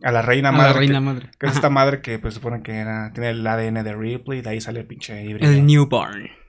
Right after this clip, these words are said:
Speaker 1: Newborn. Entonces, pues, eh, está interesante porque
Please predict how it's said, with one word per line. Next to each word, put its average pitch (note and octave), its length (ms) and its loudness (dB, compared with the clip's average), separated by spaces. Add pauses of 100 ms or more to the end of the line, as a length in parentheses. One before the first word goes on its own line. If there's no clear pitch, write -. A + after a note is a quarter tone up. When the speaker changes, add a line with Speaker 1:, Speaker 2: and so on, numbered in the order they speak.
(120)
Speaker 1:
Newborn. A2+ 800 -10 (800)
Entonces, D3 540 -2
pues, B2+ 280 -2
eh, C3 220 0
está - 180 -2
interesante F3+ 540 -2
porque A#2+ 480 -6